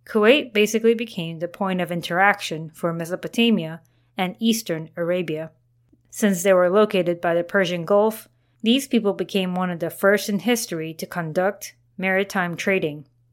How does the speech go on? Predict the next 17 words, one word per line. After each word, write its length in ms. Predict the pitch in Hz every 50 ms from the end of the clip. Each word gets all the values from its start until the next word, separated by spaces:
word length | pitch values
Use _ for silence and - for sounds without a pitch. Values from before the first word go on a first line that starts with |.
| _ _ _ _ _ _ _ _ _ _ _ _ _
Fast 320 | - 208 214 247 262 262 -
forward 220 | 240 208 202 196
a 60 | 196
few 180 | 185 - 170 160
thousand 380 | - 180 165 160 156 147 160 170
years, 320 | 190 190 190 190 190 196
we 160 | 185 185 185
arrive 440 | 180 175 175 185 185 190 196 196 185
at 120 | 175 -
the 80 | - 160
Dilmun 560 | 151 - 185 190 190 196 202 202 202 196 196
civilization, 920 | - - 175 151 160 160 156 160 156 165 180 180 - - - 160 147 151 - _ _ _ _ _ _ _ _ _ _ -
and 120 | 196 185
the 40 | 185
Mesopotamians 920 | 180 175 170 - 180 170 170 - - 233 254 254 220 180 170 170 170 165
eventually 500 | 170 151 156 175 196 196 190 226 240 240
decide 600 | 233 240 254 247 - 185 160 151 147 151 151 170